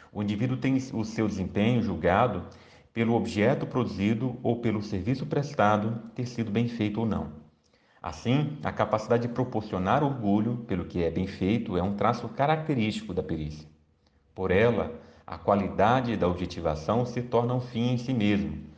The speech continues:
algo que é feito por sua própria importância. A perícia é um dos traços inconfundíveis do homo faber. O que ela supõe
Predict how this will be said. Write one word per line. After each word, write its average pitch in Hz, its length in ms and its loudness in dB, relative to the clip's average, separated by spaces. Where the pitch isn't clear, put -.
algo 101 280 2
que 123 100 2
é 117 60 4
feito 104 420 0
por 110 220 -6
sua 117 160 -2
própria 98 340 2
importância. 82 680 -4
A - 120 -4
perícia 92 880 0
é 95 60 -4
um 107 120 -2
dos 107 220 -4
traços 110 580 0
inconfundíveis 110 1160 0
do 82 140 -6
homo 82 200 -2
faber. 76 420 -4
O 95 120 -10
que 98 140 0
ela 95 140 6
supõe 101 640 0